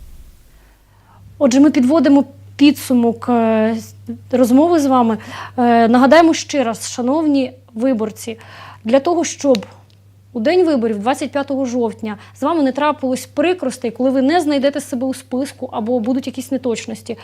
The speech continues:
ви маєте до того перевірити себе. Або звернувшись, якщо ви живете у Вінниці,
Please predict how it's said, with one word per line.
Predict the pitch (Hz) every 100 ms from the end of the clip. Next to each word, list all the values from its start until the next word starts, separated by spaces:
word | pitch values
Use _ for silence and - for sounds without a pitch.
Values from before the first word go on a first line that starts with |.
| - - -
ви | 269
маєте | 320 349 349 247
до | 214 349
того | 359 254 247 254 311 - _
перевірити | - 262 240 285 302 262
себе. | - 262 220 214 - - - -
Або | 254 254 285
звернувшись, | 233 262 330 311 240 - 220 -
якщо | 233 - 311
ви | 277
живете | 262 320 349
у |
Вінниці, | 294 254 226 220 - 226